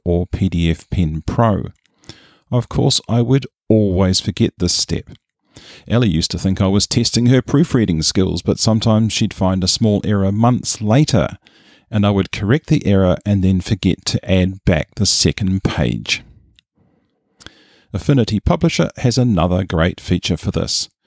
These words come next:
You can place all sorts of things in Affinity documents, including images as for the stitch symbols,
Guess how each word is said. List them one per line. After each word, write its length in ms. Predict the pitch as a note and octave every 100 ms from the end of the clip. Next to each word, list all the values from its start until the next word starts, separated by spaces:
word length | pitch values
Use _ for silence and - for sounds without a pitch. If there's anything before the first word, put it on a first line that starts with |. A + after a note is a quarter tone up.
| _ _ _
You 160 | F#3
can 400 | G3 F#2+ E2 - -
place 460 | - F2 F2 - -
all 240 | B2 A#2+ A2+
sorts 360 | - G2+ -
of 80 | F#2+
things 480 | - D3 A#2 E2+ -
in 160 | F#2+
Affinity 460 | F#2+ - F#2 E2+ F2+
documents, 600 | - B2+ - E2 D#2+ - -
including 640 | B2+ - - A#2 A#2 -
images 520 | - E3+ A2 E2 G2
as 260 | - F2+ E2
for 240 | - F2+
the 120 | F2 F2
stitch 380 | - F2+ -
symbols, 460 | - D2+ D#2+ F2 -